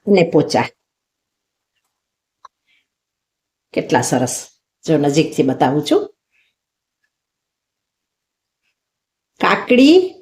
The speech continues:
અને સૂજી અને મસાલા સાથેના નવા ઢોકળા, એકદમ ફૂલેલા ફૂલેલા અને સ્પોન્જી ઢોકળા.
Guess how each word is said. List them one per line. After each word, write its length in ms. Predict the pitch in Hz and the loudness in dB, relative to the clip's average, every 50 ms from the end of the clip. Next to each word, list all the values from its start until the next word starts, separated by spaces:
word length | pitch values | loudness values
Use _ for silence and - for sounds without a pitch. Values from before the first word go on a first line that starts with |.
| _ _ _ _ _ _ _ _ _ _ _ _ _ | _ _ _ _ _ _ _ _ _ _ _ _ _
અને 220 | - - 214 220 233 277 - - - - _ _ _ _ _ _ _ _ _ _ _ _ | 0 2 4 4 4 2 0 -4 -12 -20 _ _ _ _ _ _ _ _ _ _ _ _
સૂજી 500 | - - - 233 226 180 214 214 165 123 - - - _ _ _ _ _ _ _ _ _ _ _ _ _ _ _ _ _ _ _ _ _ _ _ _ _ _ _ _ _ - | -4 2 4 4 6 6 6 4 4 2 0 -8 -18 _ _ _ _ _ _ _ _ _ _ _ _ _ _ _ _ _ _ _ _ _ _ _ _ _ _ _ _ _ 0
અને 140 | 185 208 214 | 2 2 4
મસાલા 460 | 190 175 175 - 202 160 160 160 151 - | 4 2 2 2 2 4 4 2 2 0
સાથેના 460 | - 139 - - 143 127 127 131 127 - - _ _ _ _ _ _ _ _ _ | -2 -4 -2 -2 -4 -2 -2 -4 -4 -8 -20 _ _ _ _ _ _ _ _ _
નવા 300 | 170 170 180 208 269 381 - - - _ _ _ _ | 2 4 4 4 2 0 -2 -8 -16 _ _ _ _
ઢોકળા, 380 | - 160 - - 139 131 123 - _ _ _ _ _ - | -4 -4 -2 -2 -4 -6 -6 -6 _ _ _ _ _ -4
એકદમ 260 | 220 247 262 294 294 277 - | -2 2 4 4 4 4 4
ફૂલેલા 420 | - 233 220 214 208 196 180 180 - | 4 4 6 6 6 6 4 2 2
ફૂલેલા 380 | - 185 175 170 175 180 165 151 | 2 4 4 4 4 2 2 2
અને 120 | 170 175 | 0 -2
સ્પોન્જી 480 | 170 175 - - 170 170 160 - 294 - - - - - | -2 -2 -2 -2 0 0 2 2 0 0 -2 -10 -18 -6
ઢોકળા. 340 | - 139 131 - 113 117 - | -4 -4 -4 -2 -6 -8 -8